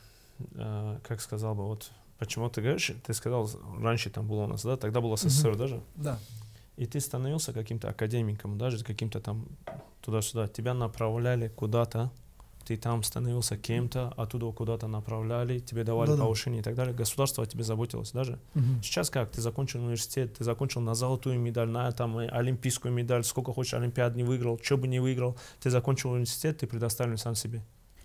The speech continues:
Speaker 2: Ну, капиталистическое, да, мышление.
Speaker 1: Ты, да, ты предоставлен сам себе. Нашёл работу, не нашёл и так далее, и так далее.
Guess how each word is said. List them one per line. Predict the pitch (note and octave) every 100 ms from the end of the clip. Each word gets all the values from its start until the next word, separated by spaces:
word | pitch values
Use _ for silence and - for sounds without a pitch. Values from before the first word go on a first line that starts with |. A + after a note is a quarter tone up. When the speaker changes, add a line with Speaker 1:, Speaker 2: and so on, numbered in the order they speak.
| -
Speaker 2:
Ну, |
капиталистическое, | - G3 - F#3+ F3 G3 - C#3
да, | C3
мышление. | B2 A#2 C#3+ A#2+
Speaker 1:
Ты, | D3 F3+
да, | D#3+ C#3+
ты | -
предоставлен | C#3+ C3+ B2+ - G3 D3
сам | - D3+
себе. | - A2+ A2+ A#2
Нашёл | C3 - F#3+
работу, | F3 D3+ C#3+ A#2
не | C3
нашёл | C#3+ - F3 C#3+
и | B2
так | A#2+ C3+
далее, | C#3+ C3+
и | A#2
так | A#2
далее. | A#2 A2